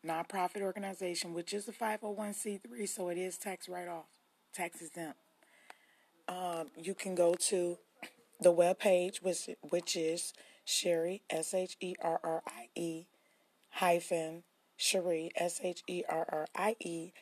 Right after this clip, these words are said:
Peculiar, P E C U L I A R, and the PayPal me account is paypal dot me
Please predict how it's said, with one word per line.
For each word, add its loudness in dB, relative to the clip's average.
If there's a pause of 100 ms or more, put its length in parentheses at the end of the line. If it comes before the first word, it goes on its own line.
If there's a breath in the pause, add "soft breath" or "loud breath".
(280 loud breath)
Peculiar, 4
P 0
E -2
C 0
U 0 (180)
L 4
I 2
A 4
R, -2 (680 soft breath)
and -2
the 4
PayPal 2
me 0
account -4
is 2 (400 soft breath)
paypal 6 (140)
dot 4 (120)
me 0